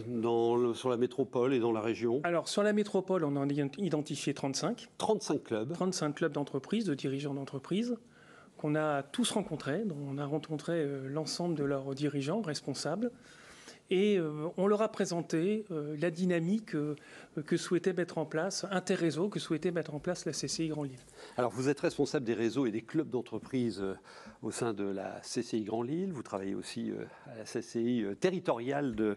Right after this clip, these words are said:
Speaker 1: euh, de, de l'Artois. Et vous prenez l'initiative de réunir tous ces clubs le treize octobre prochain. Le club des clubs, le réseau des, des réseaux, euh, ça répond à quel besoin ?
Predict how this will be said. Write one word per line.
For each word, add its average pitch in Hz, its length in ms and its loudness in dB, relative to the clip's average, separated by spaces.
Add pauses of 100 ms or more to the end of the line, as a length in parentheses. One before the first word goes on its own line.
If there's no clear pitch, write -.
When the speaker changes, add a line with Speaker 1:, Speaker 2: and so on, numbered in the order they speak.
(400)
Speaker 1:
euh, 117 120 2
de, 113 240 2
de 104 160 2
l'Artois. 185 680 0
Et 156 300 6
vous 139 380 2
prenez 190 320 2
l'initiative 180 880 2
de 139 120 4
réunir 247 560 6
tous 220 120 0
ces 147 160 2
clubs 131 420 -2
le 113 200 -2
treize - 320 -2
octobre 113 500 0
prochain. - 400 -4 (500)
Le - 120 4
club 156 240 2
des 123 160 0
clubs, 135 280 -2
le 117 120 2
réseau 117 400 2
des, 104 280 0
des 104 160 2
réseaux, 180 480 2
euh, 160 460 2
ça 160 320 -6
répond 175 280 2
à - 40 0
quel - 160 0
besoin ? 110 480 0